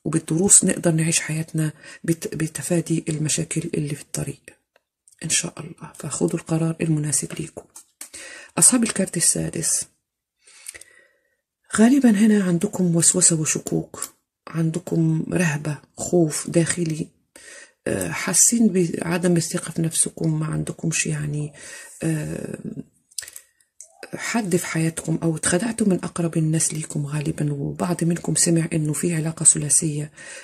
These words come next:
أو العلاقة الثلاثية دي بتجيلكم منها المشاكل وانتم في اللخبطة دي. اعملوا زي دول، اخرجوا من ال-، ال-،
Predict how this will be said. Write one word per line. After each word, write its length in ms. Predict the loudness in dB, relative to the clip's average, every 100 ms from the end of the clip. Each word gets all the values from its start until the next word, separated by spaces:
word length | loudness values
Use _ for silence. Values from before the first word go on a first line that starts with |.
| -4
أو 80 | 0
العلاقة 300 | 0 0 2
الثلاثية 580 | 2 2 0 0 0 -2
دي 260 | -2 -4 -4 -18 -8 -4
بتجيلكم 440 | 0 0 0 0
منها 240 | 0 0 -2
المشاكل 640 | -2 0 -2 -2 -2 -2
وانتم 360 | -2 -2 0
في 120 | -2 -2
اللخبطة 420 | -4 -6 -6 -4
دي. 200 | -4 -8 _ _ _ _ _ _ _
اعملوا 300 | 0 4 4
زي 240 | 4 4 2
دول، 280 | -2 -6 -8 _ _ _ -20 _ _
اخرجوا 460 | 0 4 6 6 4 _ -20 _ -14 0
من 240 | 2 4
ال-، 300 | 2 0 -4
ال-، 420 | -6 -6 -8 -12